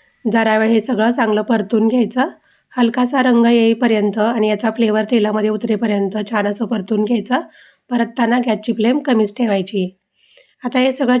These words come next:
छान परतून झालंय, याच्यात बारीक कापून घेतलेला कांदा टाकायचा. इथं मी एक मीडियम आकाराचा कांदा एकदम बारीक असा कापून घेतलाय,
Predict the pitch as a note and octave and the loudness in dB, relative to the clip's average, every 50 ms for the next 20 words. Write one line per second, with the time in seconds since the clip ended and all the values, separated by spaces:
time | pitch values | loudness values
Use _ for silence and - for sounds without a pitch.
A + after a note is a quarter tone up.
0 | B3 - B3+ A#3+ B3 A#3 C4 A#3 A3 - - A#3 A3+ A#3 A3 B3+ A#3+ A3 A3 A#3 | 0 0 0 0 2 2 2 0 0 2 2 2 4 4 2 2 2 2 2 2
1 | A#3 A#3 A3 G#3+ - A#3+ A#3 G#3+ G#3+ A3 G#3+ G#3+ G#3 G#3 B3 G#3+ A3 A3+ A3 A3 | 2 2 0 0 0 -2 -2 0 0 0 0 0 -2 -2 -4 -4 -2 -2 0 0
2 | G#3+ A3+ F#3 G#3 G#3 G3+ A#3 B3+ B3 C#4 A#3+ G#3+ G3+ G3+ G3 G#3 G3+ A3 G3+ G3 | 0 0 0 0 -2 0 0 0 0 0 0 0 0 0 0 -2 -2 -4 -4 -4
3 | G3 A3+ F#3+ F3+ - _ _ _ _ _ _ _ _ _ _ _ _ _ _ _ | -4 -4 -4 -4 -6 _ _ _ _ _ _ _ _ _ _ _ _ _ _ _
4 | _ - A#3 A3 A#3+ B3+ A#3+ A3+ A3+ A#3 A#3+ B3+ D4 - D#4 A#3+ A3 A#3 B3 A3 | _ -4 -2 0 0 2 2 4 4 4 4 2 2 0 -2 -2 -2 0 0 0
5 | A3 G#3 A3 A3+ A3 A3 G#3+ G#3+ A#3 A3 G#3+ G3+ - B3 A#3+ B3 A3+ G#3 G#3 G#3 | 2 2 2 2 2 0 0 0 0 0 0 0 -2 -4 -4 -2 0 2 2 2
6 | A3 A3+ B3 G#3 G3 A#3 A3+ A3+ A3+ A3+ A3 G#3+ G3 G#3 - A#3 G3+ - B3 - | 2 0 -2 -2 -2 -2 0 0 0 0 0 0 -2 -2 -6 -6 -6 -6 -4 -2
7 | A#3+ G#3+ G#3+ - A3+ A3 A3+ A3 A#3+ A#3 A#3+ A3 G#3+ B3+ | -2 -2 -2 0 0 2 2 4 2 2 2 0 0 -2